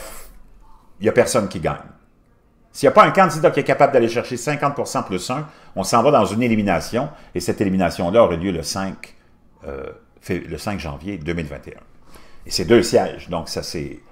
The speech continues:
important, parce que pour l'instant, le compte est quarante-huit pour les démocrates à la Chambre haute, ce qu'on appelle le Sénat, ou ce que vous appelez la Chambre haute en France, et quarante-neuf pour les républicains, avec deux indépendants.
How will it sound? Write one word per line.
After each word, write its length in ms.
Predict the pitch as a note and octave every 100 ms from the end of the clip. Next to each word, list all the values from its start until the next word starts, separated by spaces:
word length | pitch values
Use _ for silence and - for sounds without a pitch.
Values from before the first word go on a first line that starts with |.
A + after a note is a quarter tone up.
| -
important, 440 | E2 - - G3
parce 160 | F3 -
que 80 |
pour 160 | A#2+ G#2+
l'instant, 320 | G#2+ F#2+ D#3
le 80 | A2+
compte 260 | - C#3 A2
est 60 |
quarante-huit 640 | C#3+ B2+ C3 - D3 - - - - - -
pour 120 | G#2
les 120 | G2+
démocrates 480 | G2 G2 G2+ A2+ A2
à 80 | F2
la 100 | E2+
Chambre 300 | - G2 E2+
haute, 260 | F2+ G#2+
ce 60 | -
qu'on 100 | F2+
appelle 300 | E2 F#2 E2+
le 100 | D#2
Sénat, 540 | - - F2 A#2 F3 - _ _ -
ou 60 | D#2+
ce 80 | -
que 40 |
vous 200 | E2+ D#2
appelez 240 | D#2+ F#2 F2
la 120 | D2+
Chambre 320 | - F2+ D2+ E2
haute 200 | G2 F#2+
en 100 | D#2+
France, 500 | F#2+ C3 E3+ - - - - - - _ -
et 340 | D3+ D#3+ D#3+ - _ _ _ _ _ _ _ _ _
quarante-neuf 960 | - A2+ G2+ E2 - A2 A2+ - - - _ _
pour 420 | G2+ G2+ G#2 F#2+ - _
les 180 | - F2+
républicains, 520 | F2 F2 D2+ D2+ D3
avec 400 | A#2 F2+ D#2+ D2+
deux 320 | D2+ C#3+ C3+ - D2+
indépendants. 540 | F#2+ F2+ F2 D2+ C#2+